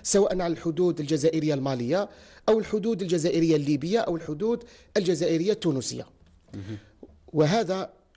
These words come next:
Speaker 1: ويقظة أجهزة الأمن وقوات الجيش الوطني الشعبي أحبطت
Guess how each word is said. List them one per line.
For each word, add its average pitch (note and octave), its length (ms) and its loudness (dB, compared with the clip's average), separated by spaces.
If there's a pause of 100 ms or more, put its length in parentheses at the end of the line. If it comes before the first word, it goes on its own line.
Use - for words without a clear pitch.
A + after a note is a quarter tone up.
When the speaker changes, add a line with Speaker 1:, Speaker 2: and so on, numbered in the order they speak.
Speaker 1:
ويقظة E3+ 540 0 (840)
أجهزة C#3 360 -2
الأمن D#3 300 2
وقوات D3 380 0
الجيش C3+ 300 -2
الوطني B2+ 320 -2
الشعبي E3+ 420 -2 (340)
أحبطت F3+ 600 -2